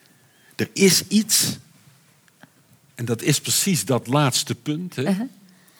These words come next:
Speaker 1: waar ik eigenlijk altijd nog naar op zoek ben. Ik, ik realiseer me dat ik een ongelovige ben, snap
Speaker 2: Uh-huh.
Speaker 1: je? En toch,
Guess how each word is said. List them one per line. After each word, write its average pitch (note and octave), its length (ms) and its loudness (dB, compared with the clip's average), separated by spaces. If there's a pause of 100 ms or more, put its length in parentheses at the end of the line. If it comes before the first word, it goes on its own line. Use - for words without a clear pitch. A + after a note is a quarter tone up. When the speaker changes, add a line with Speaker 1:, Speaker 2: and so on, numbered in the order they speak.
(340)
Speaker 1:
waar A#2 200 0
ik A2 100 -2
eigenlijk D#3 460 -2
altijd C3 680 -6
nog A#2+ 260 -4
naar A2+ 200 -4
op G2+ 100 -10
zoek - 240 -6
ben. E2+ 260 -6
Ik, A2+ 120 -8
ik - 180 -4
realiseer D#3 640 0
me D#3+ 80 2
dat C3 120 -2
ik B2+ 100 -4
een B2+ 100 -4
ongelovige A#2+ 720 -2
ben, D#2 260 -12
snap - 180 -2
Speaker 2:
Uh-huh. A#3 160 2
Speaker 1:
je? F4+ 80 -6 (1000)
En G#2 140 -4 (120)
toch, - 360 -2